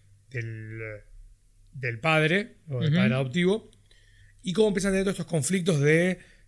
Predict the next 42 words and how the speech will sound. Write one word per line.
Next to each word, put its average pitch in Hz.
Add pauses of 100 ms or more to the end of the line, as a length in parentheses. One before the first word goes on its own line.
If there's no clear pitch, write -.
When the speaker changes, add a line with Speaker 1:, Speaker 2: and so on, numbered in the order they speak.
(120)
Speaker 1:
eh, 120
familia 139
disfuncional 127
cien 131
por 127
ciento. 113 (560)
A 151
todo 180
esto, 190
cuando 156
ellos 165
son 165
chicos, 214 (300)
uno 175
de 156
los, 139
eh, 117
de 120
los 117
ado-, 120
adoptados, 139
que -
se 120
le, 123 (120)
tienen, 170
no, 156
no 147
tienen 170
ni 147
nombre, 143
se 123
llaman 135
números. 120 (220)
Speaker 2:
<clears throat> -
Mirá. 156
Speaker 1:
O -
sea, 160
que 127
es 123
el 131
número 147
cinco, 170